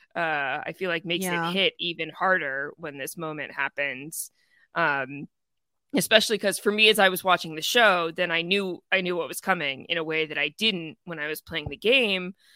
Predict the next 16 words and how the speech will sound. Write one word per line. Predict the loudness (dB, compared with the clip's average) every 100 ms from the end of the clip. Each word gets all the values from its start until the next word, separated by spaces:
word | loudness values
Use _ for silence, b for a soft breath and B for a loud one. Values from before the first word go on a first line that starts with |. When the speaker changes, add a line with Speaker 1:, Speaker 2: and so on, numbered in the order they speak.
| b b _
Speaker 1:
Um, | 2 4 0 -4 -10 -18 _ -10
'cause | -4
no | 2
one | 4
had | 4
<laughs> |
told | 8 10 10
me, | 8 6 6 4
uh, | 0 -6
this | -4 -4
is | -2 2
not | 2 2
<laughs> | 2
Bella | 4 4
Ramsey. | 0 0 0 -2 -6 -8 B B -16 B
Um, | 2 2 2 -2 -4